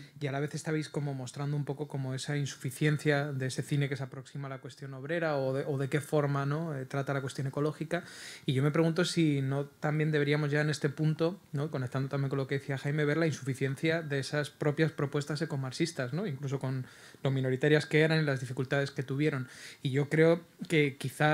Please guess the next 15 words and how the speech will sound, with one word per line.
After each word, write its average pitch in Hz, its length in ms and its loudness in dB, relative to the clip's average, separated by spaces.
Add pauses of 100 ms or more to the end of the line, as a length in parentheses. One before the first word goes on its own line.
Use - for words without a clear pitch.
(220)
esa, 147 640 0
esa 147 160 0
insuficiencia 156 600 2
fundamentalmente 147 840 -2
tiene 147 240 0
que 151 80 -2
ver 151 240 -2
con, 139 380 -4
con 135 180 -2
el 131 80 -2
rol 151 400 2
de, 143 260 2
de 131 120 -2
agente 151 340 0
prioritario 151 600 0